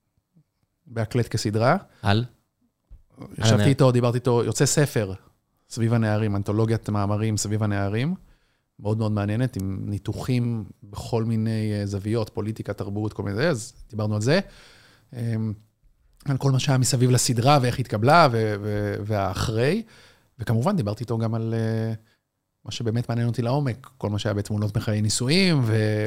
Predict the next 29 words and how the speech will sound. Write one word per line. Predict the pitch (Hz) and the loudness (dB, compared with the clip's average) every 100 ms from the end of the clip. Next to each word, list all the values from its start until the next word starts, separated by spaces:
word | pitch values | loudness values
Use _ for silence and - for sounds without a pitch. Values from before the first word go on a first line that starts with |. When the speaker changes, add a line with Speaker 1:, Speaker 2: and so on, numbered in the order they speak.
| 104 | 0
Speaker 2:
טיפול. | 107 | 2
Speaker 1:
ו-, | 98 101 _ _ _ _ _ | 0 -4 _ _ _ _ _
וטיפול, | - - 185 208 151 113 | -16 4 8 10 8 2
ו-, | 110 104 104 101 101 98 95 - _ _ | -2 -2 -4 -4 -4 -6 -8 -14 _ _
וה-, | 92 110 104 101 98 98 | -14 -6 -4 -2 -4 -4
הרומן. | 104 110 117 185 175 143 - - _ _ _ _ _ _ _ _ _ _ | -4 0 6 6 6 0 -6 -20 _ _ _ _ _ _ _ _ _ _
אז | 113 | -10
זה | 101 92 | -6 -4
היה | 92 | -4
עוד, | 101 98 107 95 | -6 -8 -8 -8
אה, | 98 | -8
פרומו. | - 104 95 95 - - - - | -6 -6 -6 -10 -16 -20 -20 -4
Speaker 2:
תן, | 123 | -2
תן | - 120 | 0 0
קצת, | - - | 0 0
אה, | 113 | 0
פרטים. | 104 101 98 101 | 0 -4 -4 -4
זאת | 95 | -2
אומרת, | 101 | -2
שאתה, | 110 110 | -4 -6
שאתה | - | -4
רואה | 113 | -2
מישהו | 117 120 | -2 -2
כזה | 104 | -4
כמו | 101 110 101 98 95 | -2 -2 0 -2 -4
חגי | - 101 107 110 | -6 -4 0 0
לוי, | 110 113 104 90 - | 0 0 -2 -6 -14
שהגיע | - - 107 104 104 131 156 165 | -20 -6 -6 -6 -4 -2 0 -2
לרמות | 151 151 151 170 - | -2 0 0 0 -4